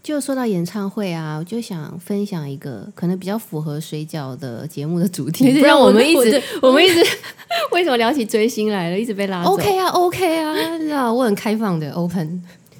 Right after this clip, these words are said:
Speaker 1: 就是啊，因为我会，我是那种会去 live house 听演唱会的人。
Speaker 2: 铁粉，铁粉。
Speaker 1: <laughs> 就之前，嗯，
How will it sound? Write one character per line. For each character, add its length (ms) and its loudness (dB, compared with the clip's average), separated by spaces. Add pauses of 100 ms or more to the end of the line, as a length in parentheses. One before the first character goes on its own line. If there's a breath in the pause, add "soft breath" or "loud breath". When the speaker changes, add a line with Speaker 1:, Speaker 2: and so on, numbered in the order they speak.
(300 loud breath)
Speaker 1:
就 120 -8
是 160 -6
啊， 380 -4 (480)
因 160 -6
为 60 -6
我 240 -2
会， 400 -6
我 100 -8
是 140 -8
那 80 -6
种 260 -4
会 180 -6
去 640 -8 (140)
live 160 -4
house 380 -8
听 180 -6
演 160 -8
唱 240 -8
会 140 -6
的 160 -6
人。 260 -4
Speaker 2:
铁 180 -10
粉， 220 -12
铁 300 -2
粉。 0 - (100)
Speaker 1:
<laughs> 300 -20
就 120 -2
之 200 -8
前， 580 -4
嗯， 480 -10